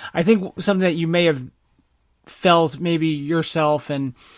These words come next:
obviously being the son of a, of a homicide detective, it takes a certain kind of person to be in this position,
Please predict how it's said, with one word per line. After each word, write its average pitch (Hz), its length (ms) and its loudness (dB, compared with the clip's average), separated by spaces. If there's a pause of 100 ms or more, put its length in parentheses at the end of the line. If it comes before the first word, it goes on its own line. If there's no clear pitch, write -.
(280)
obviously 156 520 -2
being 147 300 -2
the 139 80 -6
son 151 240 -4
of 143 120 -2
a, 147 40 -2
of 135 420 -6
a 127 440 -8
homicide 147 460 -4
detective, 131 500 -8
it 156 120 -4
takes 185 260 0
a 175 80 -2
certain 214 380 0
kind 185 300 0
of 156 140 -6
person 127 680 -6 (800)
to 165 140 0
be 151 540 2
in 143 160 -6
this 143 200 -6
position, 127 800 -10